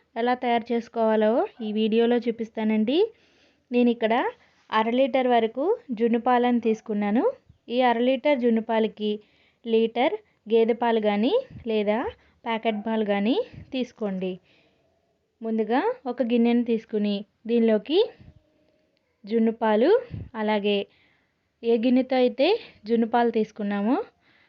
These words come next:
అదే గిన్నెతో రెండు గిన్నెలు మామూలు పాలు, అలాగే జున్ను పాలు తీసుకున్న గిన్నెతోనే బెల్లాన్ని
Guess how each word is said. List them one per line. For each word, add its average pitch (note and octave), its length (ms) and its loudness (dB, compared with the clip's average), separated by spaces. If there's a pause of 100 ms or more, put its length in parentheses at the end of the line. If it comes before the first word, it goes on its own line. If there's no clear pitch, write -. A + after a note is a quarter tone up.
(200)
అదే G#3+ 160 0 (100)
గిన్నెతో A3+ 400 2 (1400)
రెండు A#3 280 4
గిన్నెలు A3+ 420 2 (760)
మామూలు A3 440 2
పాలు, G3+ 260 0 (1400)
అలాగే G#3 340 0 (500)
జున్ను A#3 260 0
పాలు C4 280 2
తీసుకున్న A#3 400 -2 (100)
గిన్నెతోనే G#3 520 -2 (480)
బెల్లాన్ని A#3 400 0